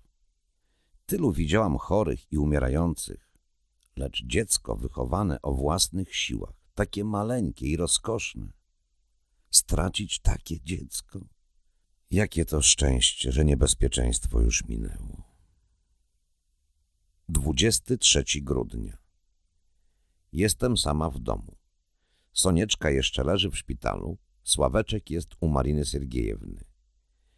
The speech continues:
Im dłużej tam zostanie, tym bezpieczniej. A mnie, jak zwykle, nic nie szkodzi, nawet pałeczki dyfterytu. To jednak dziwne.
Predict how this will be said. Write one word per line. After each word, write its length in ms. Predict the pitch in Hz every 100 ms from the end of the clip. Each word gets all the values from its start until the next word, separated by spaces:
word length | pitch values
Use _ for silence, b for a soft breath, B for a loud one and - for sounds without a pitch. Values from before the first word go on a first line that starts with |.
| _ _ _
Im 280 | 107 139 113
dłużej 500 | 80 120 123 73 62
tam 220 | 73 73
zostanie, 500 | 67 71 - 127 113
tym 260 | - 82 82
bezpieczniej. 840 | 85 - - 52 - - 50 - _ _ _ _ _ _
A 120 | - 113
mnie, 460 | 143 170 170 - - _ _ _ 185
jak 280 | 185 143
zwykle, 520 | 107 123 147 - 50 60
nic 300 | 113 - -
nie 160 | 60
szkodzi, 600 | - - 69 55 50 50 - _ -
nawet 480 | 202 180 107 95
pałeczki 520 | - 64 65 - - 57
dyfterytu. 680 | 57 - 50 50 - - - - _ _ _ _ _ _ _ _ _
To 80 | -
jednak 420 | - 123 113 90
dziwne. 480 | 62 71 50 50 -